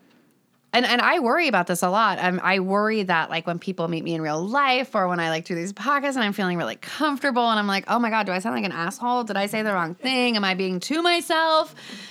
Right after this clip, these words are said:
Um, should I soften the edges?" 'Cause that's something that, like, my editor definitely does in this <laughs> book sometimes. She'll, like, highlight, she'll be like, "Mm, too much." <laughs> I'll be like, "I see that. Okay, yeah,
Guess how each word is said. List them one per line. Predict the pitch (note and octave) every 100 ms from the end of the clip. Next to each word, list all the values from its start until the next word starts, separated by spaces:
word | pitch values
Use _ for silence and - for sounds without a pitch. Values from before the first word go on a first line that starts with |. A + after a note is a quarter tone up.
| -
Um, | - A#3+ A#3
should | A3 A3+
I | G3
soften | G3 A3 B3 A#3+
the | G3 F3+
edges?" | A#3+ B3+ D4+ C#4 C4+
'Cause | C4+
that's | A#3 A#3
something | B3+ A#3+ A#3 A3
that, | G3+
like, | F#3 F3
my | F#3
editor | F3 A3+ B3 F#3
definitely | F3 F#3 G3
does | F3+ G#3+
in | G3
this | F3+ F3+
<laughs> | G#3
book | G3 C#4+
sometimes. | - E4+ D4 C#4+ C4 C#4 F4 C4+ A#3 - F4+
She'll, | F4 E4+
like, | D4
highlight, | A#3 C4 C#4
she'll | C#4
be | D#4
like, | C#4+
"Mm, | D#4+ F4 F#4+
too | G#4+
much." | E4 A#3+ -
<laughs> | A4 B4+
I'll | G4 E4 D4+
be | F4+ C4 D#4 -
like, | C4+ D#4 D#4 D4
"I | F4
see | A#4 E4
that. | D4+ D#4+ -
Okay, | - E4 D#4 C#4+
yeah, | D#4+ C4+ B3